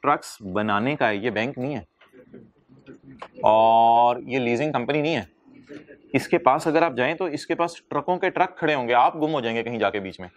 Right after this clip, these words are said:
इतने truck इसके पास होंगे। तो, अ, bank या जो leasing company के दफ्तर में आप जाते हैं तो वहां आपको बंदे नजर आते हैं सिर्फ, वहां आपको गाड़ियां नहीं नजर आती, क्योंकि उनके पास lease वाले asset पड़े नहीं होते, वो लोग खरीद के देते हैं फिर।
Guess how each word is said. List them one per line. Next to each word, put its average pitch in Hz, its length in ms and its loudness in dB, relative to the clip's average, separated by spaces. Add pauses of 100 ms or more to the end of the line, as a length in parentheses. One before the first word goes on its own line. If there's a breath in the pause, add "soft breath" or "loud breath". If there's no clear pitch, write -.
(340 soft breath)
इतने 143 200 0
truck 160 220 2
इसके 139 180 -4
पास 117 180 -2
होंगे। 92 160 -6
तो, - 380 -10
अ, 131 340 2
bank 131 480 -2
या 139 240 0
जो 151 200 2
leasing 143 320 -6
company 151 220 -6
के 170 80 -2
दफ्तर - 220 -2
में 156 120 -2
आप 147 80 0
जाते 127 220 -2
हैं 165 80 -4
तो 165 80 -2
वहां 151 140 0
आपको 156 160 -2
बंदे 127 240 0
नजर 151 140 2
आते 117 180 2
हैं 107 60 -4
सिर्फ, 87 200 -8 (360)
वहां 127 180 2
आपको 156 180 0
गाड़ियां 123 300 0
नहीं 190 100 -4
नजर 127 140 0
आती, 110 160 -4
क्योंकि 131 160 -4
उनके 147 160 -2
पास 165 220 0
lease 143 340 -4
वाले 147 200 4
asset 147 260 -4
पड़े 139 180 0
नहीं 202 80 -4
होते, 147 160 -2
वो 143 80 0
लोग 156 220 -2
खरीद 143 240 -2
के 185 80 0
देते 135 220 -2
हैं 98 80 -4
फिर। 87 140 -12